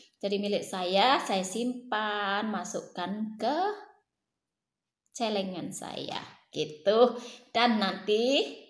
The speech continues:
akhir tahun akan saya buka celengannya. Isinya berapa? Seperti itu ya. Oke, jadi sebenarnya kalau saya sama Leo sendiri di rumah gitu,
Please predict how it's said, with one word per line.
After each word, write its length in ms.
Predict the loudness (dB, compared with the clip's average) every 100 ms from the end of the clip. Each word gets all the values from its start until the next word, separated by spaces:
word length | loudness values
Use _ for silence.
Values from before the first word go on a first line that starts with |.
| -12
akhir 400 | -8 -8 -8 -10
tahun 480 | -6 -2 -2 -4 -8
akan 260 | -10 -10
saya 360 | -8 -8 -8 -10
buka 440 | -10 -12 -8 -10 -8
celengannya. 1120 | -8 -6 -6 -6 -6 -8 -8 -10 -10 -10 -12 -16 _ _ _
Isinya 400 | -16 -12 -10 -10
berapa? 640 | -10 -12 -12 -16 -14 -12 -12
Seperti 400 | -16 -18 -16 -14
itu 320 | -14 -8 -4
ya. 400 | -2 0 0 -2 -4 -14 -14 -16 -8 0
Oke, 560 | 4 6 8 6 0 2
jadi 960 | 6 8 6 4 8 10 10 10 8 6 -4 -16 -20 _
sebenarnya 720 | 2 4 6 4 4 2 2 4
kalau 240 | 8 8
saya 400 | 6 6 8 8
sama 400 | 6 4 4 6 6
Leo 240 | 6 6
sendiri 880 | 4 2 4 4 4 2 -2 -8 -8
di 140 | 0 4
rumah 480 | 4 4 2 0
gitu, 520 | -2 -4 -4 -2 -2